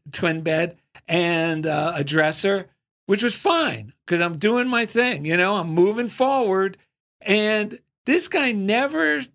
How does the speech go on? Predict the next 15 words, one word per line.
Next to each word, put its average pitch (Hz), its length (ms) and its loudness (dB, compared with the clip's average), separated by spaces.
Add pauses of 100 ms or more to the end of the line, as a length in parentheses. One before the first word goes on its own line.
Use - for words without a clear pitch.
(100)
like, 214 260 2
would 180 320 -4 (420)
sign 208 440 0
for - 180 -6
mail 165 400 -2
for 226 220 -10
me, 285 380 -4 (200)
like, 202 200 -2
and 214 120 -4
stuff. 240 400 -2 (320)
So 247 280 2
he 208 80 -4
goes, 233 140 0
"Hey, 214 320 0
uh, 170 220 -4